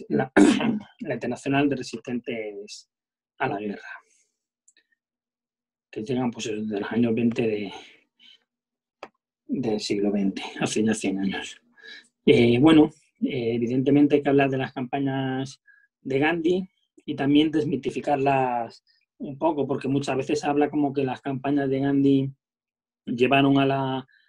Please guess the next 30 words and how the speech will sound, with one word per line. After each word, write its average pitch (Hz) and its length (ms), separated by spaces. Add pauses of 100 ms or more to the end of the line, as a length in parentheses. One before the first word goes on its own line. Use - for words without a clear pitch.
(220)
a 139 140
la 131 140
India 147 240
a - 20
la 135 100
independencia 139 840 (300)
y, 123 460
bueno, 123 320
es - 140
una 127 160
cosa 139 240
que 139 100
hay 131 60
que 127 420
puntualizar 131 500
bastante. 143 680 (360)
Eh, 123 280
tuvieron, 135 560
fueron 156 560
uno 165 280
de 160 100
los 147 180
factores 156 760 (260)
que, 117 360
que 127 80
influyeron 127 560
en, 127 340
en 135 120
la 123 100
posterior 127 720